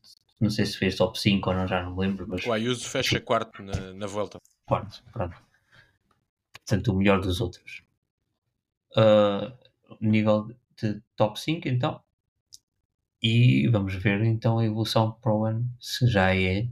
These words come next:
Speaker 1: nível de discutir o Volta à França ou nível de, sei lá, top cinco de Volta à França. De resto, ah, o Adam Yates sabe-se que é muito bom,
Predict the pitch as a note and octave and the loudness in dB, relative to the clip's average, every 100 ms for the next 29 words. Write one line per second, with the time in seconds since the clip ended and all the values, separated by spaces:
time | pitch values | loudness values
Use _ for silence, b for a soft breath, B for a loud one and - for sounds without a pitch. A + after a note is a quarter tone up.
0 | - - F#2+ F#2+ F#2 F#2 F#2 F#2 F2 - | -4 2 4 4 4 2 2 0 0 -6
1 | _ - - - - G#2 F#2+ F2+ F#2 F#2+ | _ -14 -14 -16 -2 0 2 0 0 0
2 | F#2+ - G2+ G2+ G2+ F#2+ F#2 _ - F2+ | -2 0 -2 -2 -4 -6 -8 _ -6 -4
3 | F2 F2+ F2+ F2+ F2+ F2 - F2+ F2+ _ | -2 0 0 2 2 0 -2 -2 -2 _
4 | _ _ _ _ _ _ _ _ _ - | _ _ _ _ _ _ _ _ _ -2
5 | F2+ F2 - F2 - G2+ F#2 F2+ - F2+ | -2 -2 -4 -2 0 0 0 -2 -2 0
6 | F2+ F2 F#2 E2+ - - _ _ _ _ | 0 -2 -4 -8 -8 -18 _ _ _ _
7 | _ _ _ _ _ _ _ _ _ - | _ _ _ _ _ _ _ _ _ -20
8 | b b _ A#2 A#2 G#2+ G#2+ - - _ | b b _ 2 4 4 2 -4 -18 _
9 | _ _ _ _ _ _ _ - G2+ F#2 | _ _ _ _ _ _ _ -4 -2 -2
10 | F2 - _ - G#2+ G2 G2 G2 G2 F#2+ | -6 -10 _ -4 -2 0 -2 -4 -6 -6
11 | - - - G2+ - _ _ _ _ _ | -12 -14 -16 -18 -18 _ _ _ _ _
12 | _ _ _ _ _ - G#2 G#2 - - | _ _ _ _ _ -4 -2 -2 -2 -4
13 | F#2 F#2+ F#2 F#2+ G2 A2 G#2+ | -2 -2 -2 -2 2 2 0